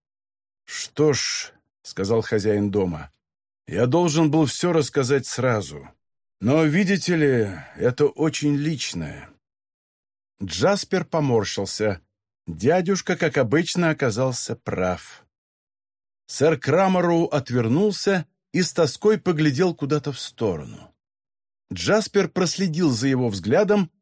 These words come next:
и увидел четыре стеклянных футляра на каминной полке. Под ними на тоненьких веточках сидели, чуть шевеля крылышками, белые бабочки, будто сделанные из бумаги.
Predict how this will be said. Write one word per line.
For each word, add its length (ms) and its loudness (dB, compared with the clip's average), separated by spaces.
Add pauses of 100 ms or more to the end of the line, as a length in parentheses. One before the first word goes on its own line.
и 80 0
увидел 440 4
четыре 440 0
стеклянных 600 0
футляра 480 0
на 120 2
каминной 500 0
полке. 680 -4 (460)
Под 160 2
ними 300 6
на 160 2
тоненьких 600 0
веточках 540 0
сидели, 720 0 (160)
чуть 240 -2
шевеля 400 0
крылышками, 760 2 (140)
белые 420 0
бабочки, 840 -4 (220)
будто 340 0
сделанные 720 2
из 200 -2
бумаги. 720 -4